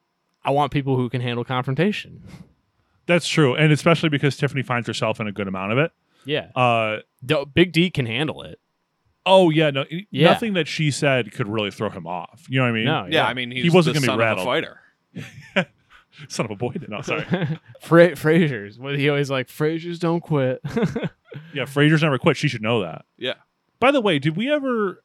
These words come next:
Speaker 2: explicitly figure out if he made that connection for people? Or
Speaker 1: I
Speaker 2: was
Speaker 1: don't
Speaker 2: the
Speaker 1: think it's a
Speaker 2: tattoo a
Speaker 1: secret. It's
Speaker 2: giveaway?
Speaker 1: a tattoo, yeah.
Speaker 2: All right.
Speaker 1: I don't think it's a secret.
Speaker 2: Um,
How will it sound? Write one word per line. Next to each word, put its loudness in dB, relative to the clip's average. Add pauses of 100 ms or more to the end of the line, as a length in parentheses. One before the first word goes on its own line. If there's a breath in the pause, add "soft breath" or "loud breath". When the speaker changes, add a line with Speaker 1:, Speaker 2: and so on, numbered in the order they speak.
(160)
Speaker 2:
explicitly -2
figure -4
out 2
if -6
he -6
made -4
that -6
connection -10
for -12
people? -8
Or 2 (520)
Speaker 1:
I 4
Speaker 2:
was 6
Speaker 1:
don't 4
Speaker 2:
the 2
Speaker 1:
think 6
it's -2
a -8
Speaker 2:
tattoo 2
a 0
Speaker 1:
secret. -2
It's 0 (100)
Speaker 2:
giveaway? -4
Speaker 1:
a -8
tattoo, -6
yeah. -6
Speaker 2:
All -6
right. -10 (100)
Speaker 1:
I -12
don't -6
think -8
it's -20
a -16
secret. -16 (300)
Speaker 2:
Um, -2